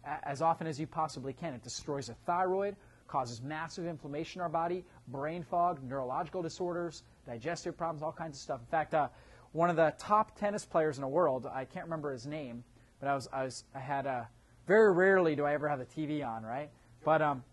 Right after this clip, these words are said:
Djokovic, yep. And so I had, like, SportsCenter on or something like that, and they said, um, this guy Djokovic, right, he's, like, won,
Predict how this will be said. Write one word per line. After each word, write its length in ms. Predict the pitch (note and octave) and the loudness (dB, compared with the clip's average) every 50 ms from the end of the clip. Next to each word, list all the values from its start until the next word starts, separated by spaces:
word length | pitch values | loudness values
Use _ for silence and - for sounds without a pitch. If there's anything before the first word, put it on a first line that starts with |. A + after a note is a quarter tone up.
| _ - - - - - - - - - - - - - - _ _ - | _ -20 -20 -20 -20 -20 -20 -20 -20 -20 -20 -20 -20 -20 -20 _ _ 0
Djokovic, 680 | A#2+ F3+ G#3 G#3 - G#3 E3 E3 D3 - - - - | 6 8 8 8 8 6 4 4 2 0 -2 -10 -6
yep. 240 | C#3 D3+ E3 F3 - - | -2 0 0 0 0 -2
And 160 | D#3+ E3 E3 - | -6 -6 -6 0
so 180 | - G3+ F#3 | 4 6 6
I 80 | F3 E3 | 8 8
had, 120 | F3 E3+ | 6 4
like, 220 | D#3 D3+ D3+ C#3+ - | 4 2 2 2 -2
SportsCenter 600 | - - - F#3 F3+ F#3 - F#3 E3+ E3 D#3+ D#3 | -4 0 2 2 2 4 2 2 2 4 6 6
on 140 | D#3 D3+ | 6 6
or 40 | C#3+ | 4
something 200 | - - - D3 | 0 -4 -4 -4
like 100 | C#3+ C3+ - | -4 0 0
that, 120 | D#3 C#3+ | 0 0
and 100 | C3+ C#3+ | 0 -2
they 80 | C#3 C3 | -4 -2
said, 340 | - E3 D#3 D3+ C#3+ B2+ - - - - - - - - | 2 4 4 4 4 2 -2 -10 -20 -20 -20 -20 -4 2
um, 260 | D3 D3 C#3+ C#3 C#3 | 4 4 6 4 2
this 200 | C3 D3 C#3 - | 0 -2 -4 0
guy 240 | - F3+ E3+ D#3+ D3+ | 4 6 6 6 4
Djokovic, 640 | A#2+ D#3 F#3 G3 F#3 G#3 E3+ D3+ D3+ C#3+ - - - | 4 4 2 4 4 2 2 2 0 -2 -2 -6 -6
right, 180 | D3+ C#3+ D3 - - C#3+ D3 | -4 -4 -4 -4 -6 -6 -4
he's, 180 | D#3+ E3 C3+ | -4 -2 0
like, 220 | D#3+ D#3 D3+ B2+ C3+ | 0 0 0 0 -2
won, 400 | C#3+ E3 F3+ F3+ E3+ D#3+ D3+ | -2 0 2 2 0 0 -4